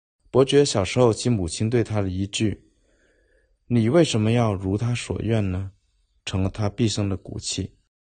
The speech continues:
这句话可以看作大时代里最微小的一个个体对庞大的政治力量的反抗方式。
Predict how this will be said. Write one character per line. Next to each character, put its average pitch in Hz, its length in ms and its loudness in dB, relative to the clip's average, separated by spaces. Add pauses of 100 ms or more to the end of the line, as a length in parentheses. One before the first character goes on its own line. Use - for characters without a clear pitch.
(300)
这 175 140 2
句 - 160 -2
话 165 240 4
可 - 140 -2
以 117 100 4
看 131 220 0
作 131 120 2
大 131 160 2
时 113 200 -2
代 123 160 2
里 95 280 -4
最 127 200 2
微 120 160 0
小 113 200 -4
的 - 140 -8
一 90 100 -6
个 113 120 -2
个 120 260 2
体 95 180 -10
对 110 140 -4
庞 95 300 -4
大 120 100 0
的 107 80 -2
政 120 240 -4
治 120 100 -6
力 120 140 0
量 117 180 -2
的 98 60 -4
反 92 300 -10
抗 104 200 -2
方 98 240 -4
式。 104 300 -6